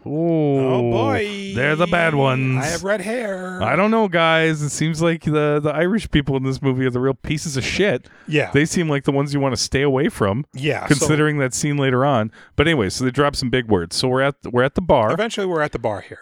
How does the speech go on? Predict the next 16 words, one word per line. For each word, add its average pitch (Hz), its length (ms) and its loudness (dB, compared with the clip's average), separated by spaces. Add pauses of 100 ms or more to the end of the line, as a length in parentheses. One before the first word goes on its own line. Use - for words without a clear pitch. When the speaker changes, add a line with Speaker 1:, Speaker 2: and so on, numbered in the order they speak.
Speaker 1:
And 110 140 0
they're 117 80 4
like, 110 240 2
"Uh, 123 220 0
Billy's, 113 460 -4
Billy 123 300 -2
Crudup's 123 400 -2
real 104 280 -6 (100)
coked - 280 0
out." 107 280 0 (200)
Speaker 2:
'Cause 139 200 -6
there's 143 320 -4 (180)
a 156 100 -6
cab 185 300 -4
driver 170 320 -6
friend 156 480 -8